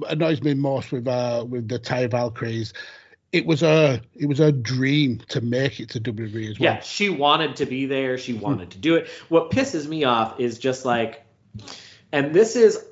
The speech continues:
Speaker 2: and a little bit of this blame I put on Triple H. Legitimately, a little bit of this blame I put on Triple H because of what he turned N X T into towards the end. He made it his little indie fed, and that's great.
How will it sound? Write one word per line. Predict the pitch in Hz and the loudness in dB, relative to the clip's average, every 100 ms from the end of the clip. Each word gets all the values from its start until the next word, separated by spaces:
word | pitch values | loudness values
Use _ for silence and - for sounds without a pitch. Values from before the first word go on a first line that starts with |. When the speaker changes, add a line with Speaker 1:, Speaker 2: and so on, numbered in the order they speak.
| - | -4
Speaker 2:
and | 180 | -4
a | 214 | 2
little | 226 311 | 4 4
bit | 320 | 2
of | 330 | 0
this | 233 247 | 0 0
blame | 170 185 240 | 0 0 2
I | 196 | 0
put | - 262 | 0 -2
on | 160 | -2
Triple | - - 165 | -2 -6 -2
H. | 202 - - | -2 -2 2
Legitimately, | 135 170 233 127 107 | 4 6 4 2 0
a | 107 | 2
little | 135 214 | 2 0
bit | 170 | -2
of | 151 | -4
this | 165 | -4
blame | 151 151 | -2 -2
I | 139 | -2
put | 143 135 | 0 0
on | 139 | 0
Triple | 131 131 160 | -2 0 0
H | 156 - | 0 0
because | 135 135 120 | 0 2 2
of | 120 | 4
what | 117 120 | 4 4
he | 139 | 0
turned | 135 131 123 | 0 0 2
N | 120 | 2
X | 117 - | 0 -2
T | - 113 107 | -2 -2 0
into | 135 - 131 | -2 4 2
towards | 127 117 107 - | 4 4 4 0
the | 95 123 | -2 4
end. | 180 131 110 | 4 4 0
He | 110 | -4
made | 104 107 113 | 0 2 2
it | 117 | 0
his | 117 104 | -2 0
little | 113 110 | 0 2
indie | 117 160 196 180 | 2 0 0 -2
fed, | 120 107 104 95 | 0 0 -2 -6
and | 92 | -10
that's | 95 - | -10 -10
great. | - 180 233 139 | 0 4 6 4